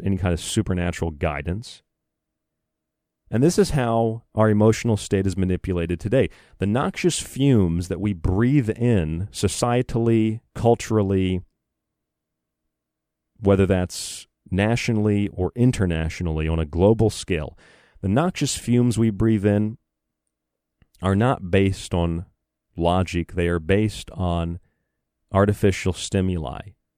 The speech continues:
that trigger emotional responses based on patterns of human behavior. And so when you sell a product and you advertise that product and you,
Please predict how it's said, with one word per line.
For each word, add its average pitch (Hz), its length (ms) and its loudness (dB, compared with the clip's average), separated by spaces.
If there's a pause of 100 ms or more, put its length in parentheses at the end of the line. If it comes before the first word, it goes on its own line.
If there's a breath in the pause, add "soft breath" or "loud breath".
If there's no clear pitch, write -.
(300)
that 90 180 0
trigger 110 420 2
emotional 92 680 0
responses 82 800 -4
based 85 420 -4
on 82 280 -2 (340 soft breath)
patterns 101 520 0
of 82 120 -2
human 90 320 2
behavior. 80 580 -4 (1120)
And 104 120 -4
so 117 260 4 (360)
when 135 200 0
you 135 280 2
sell 165 340 0
a 117 40 0
product 101 600 -2
and 85 120 -2
you 85 80 0
advertise 87 600 -2
that - 200 -4
product 85 440 0
and 82 120 -2
you, 80 220 0